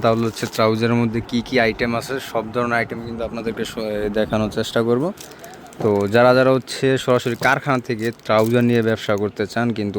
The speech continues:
কোথা থেকে হচ্ছে পাইকারি দামে এরকম ট্রাউজার আইটেম আপনারা হচ্ছে খুঁজতেছেন কিন্তু পাচ্ছেন না, তো তাদের জন্য কিন্তু আজকের এই ভিডিওটি হতে যাচ্ছে। তো সম্পূর্ণ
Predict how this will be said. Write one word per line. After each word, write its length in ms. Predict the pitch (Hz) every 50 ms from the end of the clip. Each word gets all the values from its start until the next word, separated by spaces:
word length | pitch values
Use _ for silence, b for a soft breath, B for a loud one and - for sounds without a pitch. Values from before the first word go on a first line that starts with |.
| 95 -
কোথা 140 | 107 107 101 107
থেকে 140 | 107 101 107
হচ্ছে 220 | 98 - - - 113 123 B B B B B B B B -
পাইকারি 320 | 113 113 110 - 131 127 123
দামে 160 | 131 131 127 127
এরকম 180 | 123 120 123 117 -
ট্রাউজার 420 | - 113 107 110 110 110 113 113 113 113 107
আইটেম 240 | 104 101 - 120 113 110 110
আপনারা 200 | 117 120 113 110 113
হচ্ছে 240 | 110 - - 127 123 135 B B B B B - - -
খুঁজতেছেন 460 | 135 123 - - 143 127 - 131 117 117 123
কিন্তু 160 | 123 117 120 110
পাচ্ছেন 340 | 135 135 139 - - - 131 135
না, 40 | 143 151 131 -
তো 60 | 120 117 113 110 110 107 - 110
তাদের 220 | 107 107 117 120 123
জন্য 120 | 135 131 131 123
কিন্তু 140 | 127 123 120 113
আজকের 200 | 107 - - 127 123
এই 40 | 123 117
ভিডিওটি 200 | 123 123 113 120 113
হতে 140 | 113 - 127 117
যাচ্ছে। 240 | 120 120 - - 175 175 175 B B B B B B - -
তো 60 | 120 117 - -
সম্পূর্ণ 300 | 143 151 139 143 147